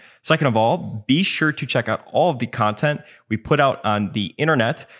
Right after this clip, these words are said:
Uh, best place to get access to everything we do is by following me on Twitter, which is at Focus Compound. All of the information is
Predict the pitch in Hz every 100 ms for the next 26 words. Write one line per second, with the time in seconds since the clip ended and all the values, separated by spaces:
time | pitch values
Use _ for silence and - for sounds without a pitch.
0 | - 98 101 123 - 135 127 117 110 107
1 | 110 117 - 113 101 98 98 98 - 135
2 | 139 139 135 - _ - 107 104 104 98
3 | 107 104 110 107 107 101 98 - 135 123
4 | 175 131 110 113 104 - 110 - - 107
5 | 104 - 104 98 113 107 107 101 - -
6 | - 131 147 - 123 117 107 117 117 117
7 | 107 117 - 120 113 110 104 101 -